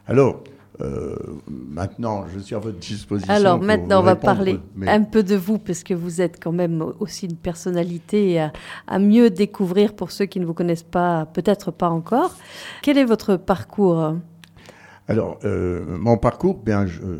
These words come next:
Speaker 1: après mes études, euh, universitaires, j'ai été, j'ai fait des études de droit. J'ai été d'abord fonctionnaire, fonctionnaire des impôts à Paris.
Speaker 2: Hmm.
Speaker 1: J'étais inspecteur,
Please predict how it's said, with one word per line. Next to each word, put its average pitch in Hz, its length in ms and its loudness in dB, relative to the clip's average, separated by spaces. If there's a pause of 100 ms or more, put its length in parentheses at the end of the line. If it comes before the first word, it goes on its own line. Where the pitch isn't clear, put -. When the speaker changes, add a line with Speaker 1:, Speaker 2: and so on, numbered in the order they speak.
(140)
Speaker 1:
après 120 240 0
mes 101 260 0
études, 104 480 -2
euh, 85 320 0 (320)
universitaires, 92 960 -2
j'ai 82 220 -8
été, 76 260 -8 (300)
j'ai 80 140 -12
fait 92 160 -6
des 80 200 -8
études 90 280 -6
de 67 120 -6
droit. 104 380 2 (340)
J'ai 123 220 4
été 127 220 -2
d'abord 113 340 0
fonctionnaire, 107 720 0
fonctionnaire 120 580 -2
des 101 220 -2
impôts 104 400 0 (160)
à - 80 0
Paris. 98 380 0 (240)
Speaker 2:
Hmm. 180 80 -6 (240)
Speaker 1:
J'étais 101 280 -4
inspecteur, 123 920 2